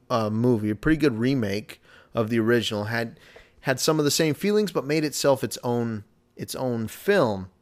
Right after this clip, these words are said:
Now, the problems with Aladdin, you know, when the trailers came out, the genie was, well, you know, it wasn't Robin Williams, for one,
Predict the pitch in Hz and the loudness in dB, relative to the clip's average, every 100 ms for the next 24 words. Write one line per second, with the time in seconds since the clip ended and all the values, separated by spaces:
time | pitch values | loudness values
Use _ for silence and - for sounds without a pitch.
0 | _ _ _ _ _ _ _ - - - | _ _ _ _ _ _ _ -20 -20 -20
1 | - _ _ _ - 147 151 233 269 285 | -20 _ _ _ 0 2 2 2 0 0
2 | - 175 117 117 127 123 104 101 110 _ | 0 0 2 4 6 4 2 -6 -10 _
3 | - 127 131 131 131 123 113 113 104 - | -6 0 2 4 2 0 -2 -2 0 2
4 | 180 180 165 - 151 143 139 139 127 _ | 4 4 0 0 0 2 2 0 -4 _
5 | _ _ _ _ _ _ _ - 123 120 | _ _ _ _ _ _ _ -12 -6 -4
6 | 104 127 196 147 120 180 - - 113 113 | -2 0 0 0 -2 -4 -8 -6 0 4
7 | 117 110 110 107 107 - - _ _ _ | 4 4 2 -2 -6 -8 -10 _ _ _
8 | - 135 - - 127 120 113 113 143 - | -20 -20 -20 -4 2 4 4 2 -2 -14
9 | _ _ _ _ _ _ _ - 127 123 | _ _ _ _ _ _ _ -6 -2 0
10 | 135 170 113 127 120 107 113 107 98 127 | 2 2 2 2 2 0 0 0 -2 -6
11 | - 104 101 156 117 104 156 | -6 -6 -2 0 0 -2 -4